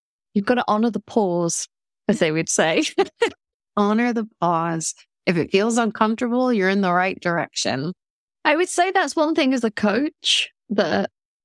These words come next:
Speaker 1: isn't so bad for me, because I'm used to asking a client a question and then being like, "Okay, I, I can wait while you process that." But I, I totally can see that.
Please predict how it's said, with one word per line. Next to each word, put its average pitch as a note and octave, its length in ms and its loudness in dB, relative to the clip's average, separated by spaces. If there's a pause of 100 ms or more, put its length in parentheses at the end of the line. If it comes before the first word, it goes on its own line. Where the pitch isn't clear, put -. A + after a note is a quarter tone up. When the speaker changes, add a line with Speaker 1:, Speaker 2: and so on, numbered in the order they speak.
(100)
Speaker 1:
isn't C4 400 2
so A3 200 2
bad G3+ 280 0
for G3 140 -2
me, F3 200 2
because F#3+ 600 0 (260)
I'm G3 180 2
used F#3+ 220 -2
to G3 60 2
asking F3 340 -2
a F#3+ 40 -2
client G3 320 -2
a - 60 -14
question - 580 -2
and D#3+ 200 0
then D3+ 120 2
being D3 220 0
like, - 220 -2 (500)
"Okay, A3+ 320 -2 (100)
I, D#3+ 80 2 (640)
I D#3 80 -4
can E3+ 180 -2
wait D#3+ 260 0
while D#3 140 2
you D3+ 300 0 (460)
process F#3 500 -2
that." - 280 -4 (140)
But F3 180 0 (420)
I, A#3+ 320 2 (320)
I G#3+ 200 2 (120)
totally D#3+ 640 -2
can D#3+ 200 0
see D3+ 260 0
that. C#3+ 280 -2